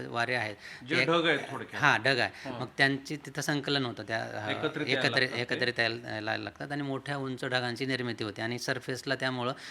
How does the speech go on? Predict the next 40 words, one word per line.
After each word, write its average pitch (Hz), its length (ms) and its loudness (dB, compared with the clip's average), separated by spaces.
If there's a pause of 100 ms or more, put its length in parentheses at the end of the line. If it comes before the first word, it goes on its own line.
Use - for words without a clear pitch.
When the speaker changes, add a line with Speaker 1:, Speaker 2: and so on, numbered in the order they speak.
(120)
Speaker 1:
हवा 127 180 2
वरती 131 300 2
जात 131 200 0
असल्यामुळं 127 480 -6
त्या 123 100 -4
ठिकाणी 120 360 -6
आपल्याला 117 440 -6 (140)
कमी 131 240 0
दाब, 123 460 -4
अ, 113 200 -2
तयार 117 220 0
झालेला 113 300 -6
दिसतो. 139 380 -6
Speaker 2:
हम्म. 123 220 -8 (100)
Speaker 1:
आणि 135 220 -2
ते 156 40 -2
कमी 151 280 -2
दाब 151 240 2
तयार 147 180 2
होणं 147 220 0
म्हणजेच 147 320 -2
मोठ्या 139 280 -4
ढगांची 135 400 -2
निर्मिती 127 340 -4
हो-, 127 400 -6 (100)
ह-, 117 260 -4
वातावरणात 117 600 -2
होणं 117 200 -6
असं 131 220 -2
आहे. 107 200 0
Speaker 2:
हम्म. 120 380 -10
Speaker 1:
आणि 123 180 0
मग 147 180 -2 (240)
त्याच्या 156 380 2
आसपासचे 151 600 -6
किंवा 147 420 -2
हवेतले 139 380 -2
जे, 147 260 -4
अ, 127 180 -6
विविध 131 260 -2